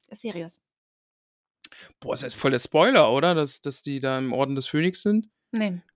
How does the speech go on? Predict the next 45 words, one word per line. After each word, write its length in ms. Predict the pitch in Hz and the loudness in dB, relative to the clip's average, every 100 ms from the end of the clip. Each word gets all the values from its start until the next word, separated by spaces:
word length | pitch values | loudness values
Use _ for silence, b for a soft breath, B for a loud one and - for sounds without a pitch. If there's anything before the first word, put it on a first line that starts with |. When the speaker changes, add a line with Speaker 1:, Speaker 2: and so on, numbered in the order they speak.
| _ | _
Speaker 2:
Nee? 220 | 147 180 - _ _ _ _ - | 2 2 0 _ _ _ _ -18
Okay, 160 | - 127 | 0 2
vielleicht 100 | 120 | 4
Speaker 1:
Nein. 100 | 123 | 2
Speaker 2:
ist 60 | 151 | 2
es 80 | - | 0
auch 120 | 123 | 0
gelogen, 400 | 123 127 127 120 | 0 0 0 -2
vielleicht 240 | 120 117 | -4 -4
war 120 | - 139 | 0 0
einer. 200 | 131 123 | 0 -6
Speaker 1:
Ja. 160 | 294 196 | -4 0
Speaker 2:
Egal. 360 | 147 101 87 - _ _ - B B B B | 0 -2 -6 -12 _ _ -20 B B B B
Äh, 260 | 180 185 175 | 6 8 6
was 220 | 190 185 | 4 4
wurde 220 | 190 190 | 4 4
da, 100 | 170 | 4
Patronus 720 | - 131 156 - 175 190 170 | 0 0 0 4 4 4 4
weiß 180 | 151 143 | 4 4
ich 140 | 127 | 4
auch, 120 | 113 117 | 0 0
was 160 | 113 | -4
es 100 | 117 | -4
ist. 260 | 117 120 - | -2 -2 -2
Speaker 1:
Okay, 240 | 277 269 | 0 2
bin 140 | 220 233 | 0 0
stolz 220 | 277 254 | 0 0
auf 100 | 185 | -2
dich. 240 | 170 185 _ _ B B | -8 -12 _ _ B B
Speaker 2:
Was 220 | - 175 - | 4 4 2
ist, 200 | 170 - 143 | -4 -2 2
was 200 | 175 - | 2 4
würde 180 | 185 165 | 2 4
dein 200 | 156 147 | 2 4
Patronus 560 | 156 - 151 151 139 | 0 2 4 4 2
dann 160 | 143 135 | 0 2
sein? 220 | 120 110 | 2 2
Ein 180 | 123 131 | 0 2
Otter, 480 | 156 - 196 220 277 B B _ | 2 4 4 4 0 B B _
ein 220 | 143 143 | 0 2
Hund, 400 | 143 165 214 262 | 4 4 6 4
eine 240 | - 160 160 | 4 2 2
Schlange 520 | - 160 156 190 208 | 0 2 2 4 2
oder 260 | 180 175 165 | 2 2 2
S-, 280 | - - | 0 -8